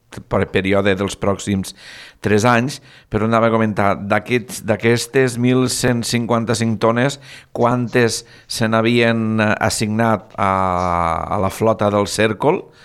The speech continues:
Perquè inicialment en el Real Decret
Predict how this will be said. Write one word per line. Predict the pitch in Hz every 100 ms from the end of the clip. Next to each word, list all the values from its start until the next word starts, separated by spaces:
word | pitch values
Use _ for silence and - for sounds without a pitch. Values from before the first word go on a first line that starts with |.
| - - _ _
Perquè | 110 98 92 104 104 101 -
inicialment | 107 101 98 110 104 110
en | 127 143
el | 127 110
Real | 107 107 113 110
Decret | 117 123 123 120 -